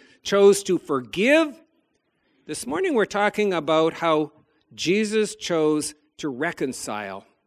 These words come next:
And on each one of these is not only that we are the recipients, but then as followers of Christ, we're invited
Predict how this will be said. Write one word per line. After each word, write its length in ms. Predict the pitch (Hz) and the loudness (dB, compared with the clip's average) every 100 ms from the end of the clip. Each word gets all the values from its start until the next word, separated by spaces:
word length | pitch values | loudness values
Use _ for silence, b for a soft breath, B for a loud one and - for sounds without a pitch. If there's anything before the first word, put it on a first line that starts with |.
| _ b b - | _ b b -2
And 120 | 214 | 2
on 180 | 202 208 | 2 2
each 280 | 294 - | -2 -2
one 240 | 233 262 247 | -2 0 0
of 80 | 160 | 0
these 240 | 165 156 | 0 0
is 140 | 180 | -2
not 180 | 202 220 | 0 0
only 300 | 208 240 233 | 2 4 4
that 140 | 175 175 | 2 0
we 180 | 220 | 4
are 100 | 208 | 4
the 80 | 170 | 4
recipients, 840 | 156 160 - 370 - 165 139 135 - | 2 2 2 0 0 -2 -2 -2 -2
but 180 | 190 156 | -2 2
then 240 | 202 220 | 2 2
as 560 | - 180 175 180 165 - b b _ | 2 2 4 2 0 -6 b b _
followers 520 | 247 302 226 170 139 | 6 6 6 4 2
of 120 | 135 | -4
Christ, 400 | - 131 143 160 | -4 -2 -2 -2
we're 180 | 160 180 | -2 0
invited 640 | 156 151 196 160 147 147 | 2 4 4 4 2 0